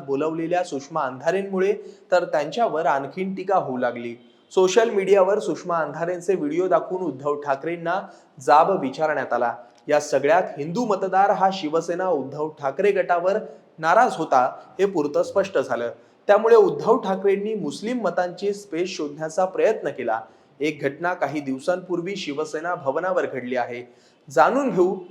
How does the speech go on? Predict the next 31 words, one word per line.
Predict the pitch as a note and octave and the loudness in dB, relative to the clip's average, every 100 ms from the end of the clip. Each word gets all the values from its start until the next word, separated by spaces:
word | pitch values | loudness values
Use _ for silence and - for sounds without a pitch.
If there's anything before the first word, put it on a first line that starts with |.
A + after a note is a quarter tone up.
| - | -4
या | D#3+ | 0
व्हिडिओतून. | E3 C#3 D3 C#3 B2+ A2+ - _ _ | 0 0 -2 -4 -4 -10 -12 _ _
नमस्कार, | C#3+ G3+ - A3 A3+ | 2 2 4 4 4
मी | A3+ | 2
सुप्रीम | G3 G3 G#3+ A3+ | -6 -8 -6 -4
मस्कर | G#3 G3+ G#3+ | -4 -2 -2
आणि | G#3 | 0
कॅमेऱ्यावर | G3+ E3+ F3+ G3+ G#3 G3 | 2 2 4 2 4 2
आहे | E3+ G3+ | 2 -2
साक्षात | F3+ C#3+ - E3 | -2 -4 0 -2
सावंत. | D#3+ D#3 B2 A2 - _ _ _ _ | 0 -2 -2 -4 -14 _ _ _ _
उद्धव | E3+ E3 F#3 C#4 | -2 0 4 4
ठाकरेंनी | A#3+ A3 G#3+ A3 A#3+ | 4 0 0 0 -4
मुस्लिम | A3 D#3+ - B3 A#3+ | -4 -6 -6 -4 -2
मतांची | F#3 F#3+ F#3+ F#3+ G#3 | 0 0 -2 -4 -8
स्पेस | - - E3+ G#3 | -10 -4 -2 -2
शोधण्याचा | - D3+ D3+ E3 F#3+ | -4 -8 -8 -4 -2
प्रयत्न | F#3+ F3 F#3+ - | 0 0 0 -2
केला. | C3 A#2 A2+ - _ _ - | -6 -4 -4 -6 _ _ -2
हा | G3+ | 0
मुद्दा | F#3+ D#3 F#3 | 0 0 0
चर्चेत | F#3+ F#3+ D3 G#3+ A3 | 2 0 4 4 4
येण्याचं | F#3 E3 D#3+ F#3+ | 2 -2 0 -2
कारण | F3+ C3 E3 | 2 2 4
म्हणजे | A3 F#3+ E3+ F3+ G3 - _ - | 2 -2 -2 -4 -6 -12 _ 0
काही | E3 A#3+ | 2 2
दिवसांपूर्वी | A3+ G3 G#3+ G#3 G#3 G3+ A3+ | -4 -2 -2 0 -2 -2 -6
शिवसेना | - E3+ F3 F#3 F3+ | -6 -4 -2 -2 -2
भवनावर | G3 D#3 D3 D#3+ D#3+ F3+ | -4 -2 -2 -2 0 -2
झालेली | D#3 C3+ D3 D#3 | -2 -2 -2 -2
बैठक. | C#3+ B2+ - | -2 -2 -6